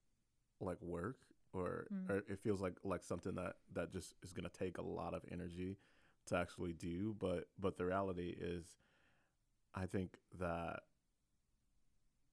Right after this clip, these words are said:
Speaker 1: even, even if you, you kinda approach it from, from what you, what you just did, like, "Hey, this might be, be harder for,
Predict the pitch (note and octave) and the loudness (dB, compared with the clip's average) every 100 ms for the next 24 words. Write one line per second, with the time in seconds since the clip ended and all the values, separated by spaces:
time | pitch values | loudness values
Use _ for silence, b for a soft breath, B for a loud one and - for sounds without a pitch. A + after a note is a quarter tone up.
0 | _ _ _ - A#2+ G#2+ F#2+ - C#3+ C3 | _ _ _ -2 2 2 0 2 4 6
1 | G2 F2+ G2+ F#2+ F#2+ - - G2 F2 - | 4 2 4 4 4 -4 -4 0 2 0
2 | F#2 - F2 E2+ F2+ - F2 F2+ - F2 | -2 0 0 0 0 -2 -2 -2 -2 -2
3 | E2 E2+ - G#2 F2 E2 - F#2 F2+ F#2+ | -2 -8 -8 -4 -2 -4 -6 -6 -2 -2
4 | F2 - - - G2 F2 - F2 E2+ F2+ | -2 -2 -6 -2 -2 -2 -2 -4 -2 -2
5 | F2+ - b b - F#3+ D#3+ B2+ C3 B2+ | -4 -8 b b 0 4 6 6 4 2
6 | B2 A2+ A2 - A2 F#2 G2+ G2 F#2+ F2+ | 2 0 0 -2 -2 2 4 4 2 0
7 | G#2 F#2+ | 0 0